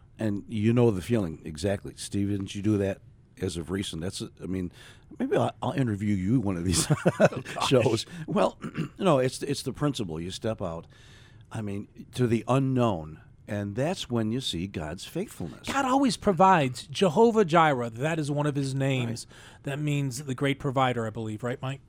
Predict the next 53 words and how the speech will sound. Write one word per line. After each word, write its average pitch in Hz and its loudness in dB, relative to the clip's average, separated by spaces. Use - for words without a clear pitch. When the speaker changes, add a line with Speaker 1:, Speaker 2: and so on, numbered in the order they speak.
Speaker 1:
We, 180 -8
yes. 101 -8
Uh, 85 -10
Speaker 2:
I 80 -6
mean, 139 -2
he 202 4
is 208 6
the 175 4
great 131 2
provider. 113 -4
Speaker 1:
but 175 -4
Speaker 2:
And, 170 -6
and 170 2
there's 170 2
times 214 0
we 190 4
cry 170 4
out 185 6
to 156 0
him 135 0
and 135 -2
you 120 -4
feel 180 2
like 165 2
he, - -12
you 170 -4
know, 147 0
he's, 135 -4
he's 143 -4
not 160 0
there 131 4
or 131 -4
he, 135 -4
he 139 -4
doesn't 139 -2
hear 151 -4
you. 120 -4
And 143 -2
then 147 2
he 139 0
steps - -2
up 147 -6
in 131 -2
a 127 -2
huge 135 -2
way 127 2
and, 131 -8
and 131 -6
you're 131 -2
reminded 131 0
once 131 -4
again. 123 -2
Speaker 1:
Yeah. 107 -10